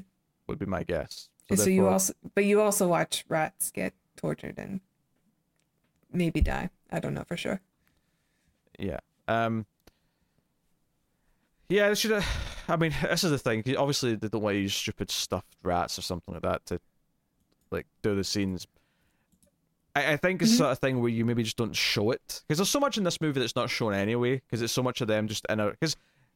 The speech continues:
Speaker 1: like, ultimately, th-, th-, it's a, people in a room talking about what they're, they're seeing on a screen, and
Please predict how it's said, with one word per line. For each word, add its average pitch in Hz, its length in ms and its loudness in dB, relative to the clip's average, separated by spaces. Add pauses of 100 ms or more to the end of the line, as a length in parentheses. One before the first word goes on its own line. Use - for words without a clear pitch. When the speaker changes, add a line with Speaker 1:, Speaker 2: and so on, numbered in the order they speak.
(160)
Speaker 1:
like, 147 200 -2
ultimately, 123 640 2 (160)
th-, 104 140 -16
th-, 135 220 2
it's 127 260 0
a, 131 60 -2
people 160 360 -2
in 131 60 2
a 120 60 2
room 110 180 0
talking 120 400 0
about 101 180 0
what 87 140 -2
they're, 98 240 0
they're 101 100 -2
seeing 104 320 0
on 95 80 0
a 87 40 -4
screen, 98 300 -4
and 101 140 -2